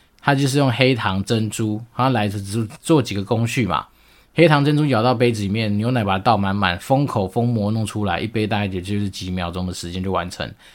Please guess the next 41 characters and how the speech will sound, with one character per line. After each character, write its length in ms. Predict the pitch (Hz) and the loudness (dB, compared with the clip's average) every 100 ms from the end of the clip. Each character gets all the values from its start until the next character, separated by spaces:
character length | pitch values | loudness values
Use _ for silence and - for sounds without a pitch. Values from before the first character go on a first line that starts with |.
| - _ | -20 _
所 140 | 165 | 4
以 40 | 160 | 4
你 160 | 120 | 4
就 160 | 131 160 | 4 4
是 80 | 143 | 6
说 200 | 151 143 | 4 2
像 200 | 156 127 | 2 2
这 120 | 139 | 2
种 180 | 117 104 | 0 0
东 160 | 110 | -2
西， 60 | 110 | -2
我 340 | 107 113 107 98 | -2 0 0 -2
觉 380 | - 104 101 131 | -4 -4 -2 -2
得 220 | - 90 95 | -2 -2 0
啦， 240 | 82 - _ | -2 -2 _
哦， 100 | 113 | -6
因 60 | 107 | -2
为 60 | 143 | -2
我 40 | |
们 80 | 117 | 0
今 80 | 123 | 0
天 80 | |
都 80 | 127 | 0
在 80 | 127 | 0
想 180 | 101 95 | 0 -2
说， 160 | 113 | -2
你 80 | 107 95 | -2 -2
今 120 | 117 | 0
天 40 | |
在 120 | 120 | 0
创 240 | 117 123 110 | 0 -2 0
业 80 | 110 | -2
的 80 | |
过 140 | 104 110 | -2 -4
程， 160 | 101 | -4
你 100 | 90 | -4
都 120 | 95 139 | 0 0
会 100 | 151 | 0
觉 140 | 123 | 0
得 100 | 120 | 0
说， 180 | 135 | 0